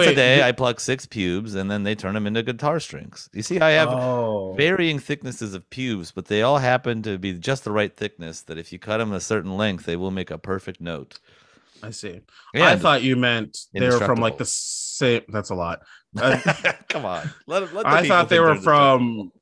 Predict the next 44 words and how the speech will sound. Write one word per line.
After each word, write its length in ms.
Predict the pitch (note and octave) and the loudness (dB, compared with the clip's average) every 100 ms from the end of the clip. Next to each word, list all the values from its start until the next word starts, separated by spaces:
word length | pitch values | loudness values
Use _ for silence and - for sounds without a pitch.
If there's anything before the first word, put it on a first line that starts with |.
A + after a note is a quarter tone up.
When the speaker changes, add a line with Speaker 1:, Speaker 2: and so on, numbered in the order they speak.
| - | -6
Speaker 2:
the 140 | B2+ | -4
same 380 | C#3 - C3+ B2 A#2 | 0 2 2 2 0
region 760 | A#2 C#3+ D#3 A2 A2+ G2 F#2 - | 2 4 4 0 -2 -2 -4 -6
as 280 | A2+ A2+ G#2+ | -4 -4 -2
where, 400 | A2+ G#2+ G#2 G2 | 0 0 0 -2
like, 180 | G#2+ G2 _ _ _ _ _ | -4 -6 _ _ _ _ _
guitar 380 | - - C3 A2+ | -14 0 2 2
strings. 320 | - G2+ F#2+ | -2 -6 -2
I 120 | A#2+ | 0
thought 240 | C#3 D#3+ B2+ | 2 2 2
you, 180 | D3 C#3 | 2 4
like, 160 | A#2+ | 4
Speaker 1:
No, 60 | A#2 | 2
no, 100 | A2 | 0
no. 240 | G#2 F#2+ | -2 0
Speaker 2:
got 160 | A#2 D3 | 0 2
your 100 | D3 | 4
Speaker 1:
I 160 | G#2 A2 | 4 4
Speaker 2:
pubes 540 | F3+ D3 A#2 - - _ _ _ | 4 4 0 -10 -14 _ _ _
grown 440 | A2+ D#3+ E3+ E3 D3 | 2 6 6 6 4
and 140 | B2+ | 2
shipped 400 | - - E3 _ | -2 0 -2 _
to 100 | - | -4
your 180 | C#3 B2+ | -2 -2
crotch 640 | - C#3+ B2 A#2 - - _ _ _ _ | 0 4 4 2 -4 -12 _ _ _ _
from 240 | D#3 D#3 | 4 4
the 80 | C#3+ | 4
same 240 | C#3 C3 | 4 4
Speaker 1:
Oh, 60 | B2 | 6
you 40 | B2 | 6
Speaker 2:
area 440 | A#2+ A2 G2+ G2+ | 6 6 4 2
Speaker 1:
think 160 | G#2+ G2+ | 0 4
I 40 | |
Speaker 2:
where 80 | B2+ | 4
Speaker 1:
would 60 | A#2+ | 4
Speaker 2:
they 80 | A#2 | 2
Speaker 1:
get 100 | F2 | 4
Speaker 2:
found 220 | C3 A#2+ | 4 4
Speaker 1:
guitar 140 | G2 | 2
string-, 140 | G#2+ G#2 | 0 0
Speaker 2:
guitar 220 | A2 A2 | 2 2
Speaker 1:
yeah. 80 | F#2 | 0
Speaker 2:
strings. 420 | F2 E2 E2+ - - | -4 -4 -8 -10 -8
Yeah, 260 | G2+ F#2+ | -6 -8